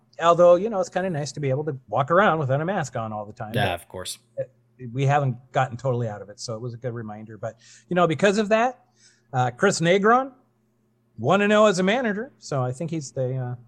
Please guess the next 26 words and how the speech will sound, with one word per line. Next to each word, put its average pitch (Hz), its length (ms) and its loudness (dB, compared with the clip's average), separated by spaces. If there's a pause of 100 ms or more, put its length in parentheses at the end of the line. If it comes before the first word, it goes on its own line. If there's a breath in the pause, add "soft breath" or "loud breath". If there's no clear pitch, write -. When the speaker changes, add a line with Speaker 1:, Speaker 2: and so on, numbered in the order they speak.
(240)
Speaker 1:
has 143 200 -4
the 131 80 0
highest 139 280 0
win 165 160 0
percentage 131 480 -4
of 113 100 -6
all 120 140 -4
managers 120 480 -6
for 110 140 -20
the 104 60 -18
Mariners 120 380 -16
right 92 140 -20 (100)
now. 143 120 -16 (120)
Speaker 2:
There 98 160 -4
we 92 80 -8
go. 110 240 0 (720)
Speaker 1:
He's 101 240 -14 (120)
one 113 200 -8
thousand. 143 480 -2
And 156 140 -2
then 165 160 -2 (800 soft breath)
first 226 300 2
time 254 360 4
in 175 180 0
Mariners 202 380 0
history 240 480 0